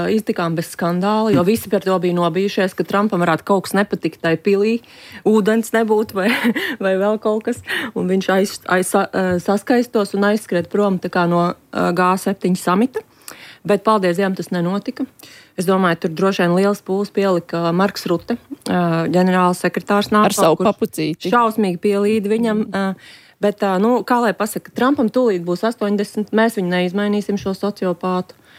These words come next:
Speaker 1: Skaidrs, ka Putins un visi pārējie arī viņam pielien. <laughs> Tā ka, man liekas, ļoti labi, ka mums ir tāda, eh, diplomātu, eh, raudze, kas, eh, spēj to darīt un, eh, un, un paši tic, ka, eh, ka, ka, nu, tā kā ir vislabākajā, labākā sevis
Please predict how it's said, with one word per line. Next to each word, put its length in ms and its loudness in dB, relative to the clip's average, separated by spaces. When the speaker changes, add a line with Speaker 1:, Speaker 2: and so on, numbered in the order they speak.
Speaker 1:
Skaidrs, 480 0
ka 80 -6
Putins 480 0
un 80 0
visi 240 0
pārējie 400 2
arī 160 0
viņam 320 -2
pielien. 440 2
<laughs> 100 -4
Tā 100 2
ka, 160 2
man 140 0
liekas, 320 -6
ļoti 240 2
labi, 320 2
ka 160 -2
mums 240 -2
ir 80 -4
tāda, 480 2
eh, 240 -2
diplomātu, 840 0
eh, 180 -2
raudze, 400 2
kas, 300 -6
eh, 100 -2
spēj 400 -2
to 160 0
darīt 400 0
un, 160 -2
eh, 160 -2
un, 220 -2
un 100 -4
paši 320 -2
tic, 320 0
ka, 320 -4
eh, 800 -4
ka, 120 2
ka, 160 -4
nu, 240 4
tā 80 -2
kā 140 2
ir 160 2
vislabākajā, 800 2
labākā 480 0
sevis 320 0